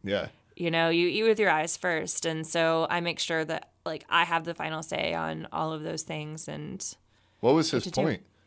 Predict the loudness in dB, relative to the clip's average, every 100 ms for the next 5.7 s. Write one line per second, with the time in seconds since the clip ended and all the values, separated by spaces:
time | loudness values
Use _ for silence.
0 | _ -20 -10 -8 0 6 10 12 12 10
1 | 8 4 2 4 4 2 0 2 2 0
2 | -6 -12 -12 -16 -18 -20 _ _ _ _
3 | _ 0 4 6 6 6 0 -10 _ _
4 | -12 -12 -14 _ -2 0 2 0 -2 -12
5 | _ _ -8 -4 -2 -2